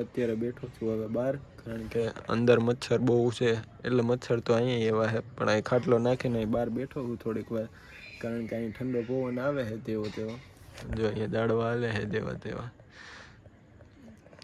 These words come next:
તો ચાલો હવે થોડીક વાર રહીને સૂઈ જઈએ. તો અહીંયા તરબૂચ આવી ગયું છે, તો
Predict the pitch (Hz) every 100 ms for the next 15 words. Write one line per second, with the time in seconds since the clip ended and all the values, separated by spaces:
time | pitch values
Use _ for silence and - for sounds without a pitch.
0 | - - - 104 120 127 113 110 - 120
1 | 113 113 113 120 123 135 143 - - -
2 | - - - - - - - - - -
3 | - 139 - 131 127 113 110 113 127 -
4 | - - - - - - - - - -
5 | - - - - - - - - 127 131
6 | 139 123 135 143 147 143 135 147 165 147
7 | 143 120 113 117 - - - - - -
8 | - - - -